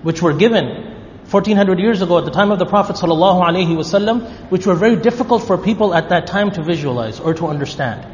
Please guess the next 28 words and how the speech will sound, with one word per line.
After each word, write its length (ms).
Yet 320
they 100
believed 460
in 100
it 140
one 140
hundred 260
percent. 340
And 100
subhanAllah, 540
today, 640
now 440
we 160
are 100
able 260
to 100
see 280
the 100
manifestation. 760
We 140
are 100
able 300
to 160
actually 400
recognize 500
and 80
understand 540
better 560